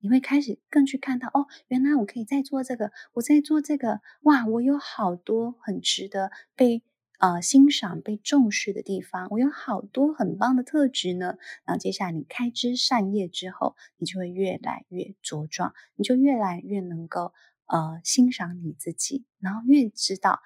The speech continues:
怎么去定义你自己。所以当有人说，“哎，你这怎么这样做？”你其实就会觉得，我不再是那个风雨飘渺，就觉得，“哦，天哪，我又失败了。”不是，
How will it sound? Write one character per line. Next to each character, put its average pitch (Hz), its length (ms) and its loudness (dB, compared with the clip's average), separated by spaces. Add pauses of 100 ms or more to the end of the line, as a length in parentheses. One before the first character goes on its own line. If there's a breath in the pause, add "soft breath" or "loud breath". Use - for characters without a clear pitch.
(120)
怎 - 100 -8
么 190 120 -4
去 220 100 -8
定 262 260 8
义 254 120 2
你 170 120 -2
自 175 140 -10
己。 277 340 -6 (480 soft breath)
所 359 120 8
以 - 20 12
当 349 180 6
有 294 140 6
人 160 180 -4
说 208 220 -6
，“哎， 214 140 8
你 170 120 -2
这 226 140 4
怎 196 100 0
么 160 60 -2
这 160 100 -4
样 175 160 -4
做？” 196 360 -4 (360)
你 240 40 2
其 277 120 6
实 277 80 4
就 311 60 -2
会 320 160 0
觉 180 180 -6
得， 175 300 -8
我 185 60 -6
不 - 100 -10
再 285 140 4
是 294 100 4
那 277 120 8
个 254 40 4
风 240 220 0
雨 196 80 2
飘 190 240 -6
渺， 175 180 -2
就 196 100 -4
觉 202 140 -4
得 - 100 -12
，“哦， 214 80 -2
天 196 280 -10
哪， 190 260 -4 (600)
我 170 120 2
又 190 320 2
失 - 340 -4
败 170 320 -6
了。” - 200 -16 (260)
不 - 80 -6
是， - 400 -4